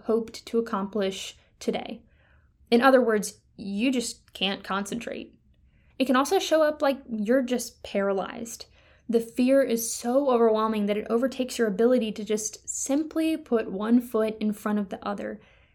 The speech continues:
And I'm personally pretty <laughs> familiar with this feeling, and it is not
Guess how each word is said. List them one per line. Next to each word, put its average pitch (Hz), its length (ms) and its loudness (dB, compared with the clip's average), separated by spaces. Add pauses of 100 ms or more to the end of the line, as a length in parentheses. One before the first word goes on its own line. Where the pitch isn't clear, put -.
(140)
And 214 320 -4
I'm 285 420 0
personally 262 500 0
pretty 240 240 0
<laughs> - 0 -
familiar 254 440 4
with 233 120 4
this 233 240 -2
feeling, 214 480 0
and 202 320 -4
it - 200 -8
is 202 200 -6
not 269 600 -2